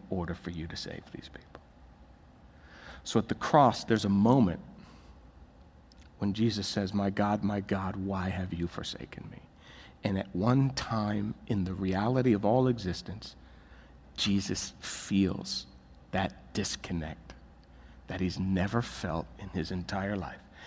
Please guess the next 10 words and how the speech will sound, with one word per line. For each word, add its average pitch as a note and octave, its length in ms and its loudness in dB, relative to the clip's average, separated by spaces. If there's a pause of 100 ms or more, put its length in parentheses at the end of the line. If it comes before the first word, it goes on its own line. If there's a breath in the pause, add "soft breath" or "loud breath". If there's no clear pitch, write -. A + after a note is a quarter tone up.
(420 loud breath)
And G2+ 180 0
you A2 80 4
say, G#2 180 2
"How D3 460 4
horrible C#3 640 4
of A#2 100 6
a G#2 60 4
moment A#2 400 4
was G2 220 0
that?" E2 180 -6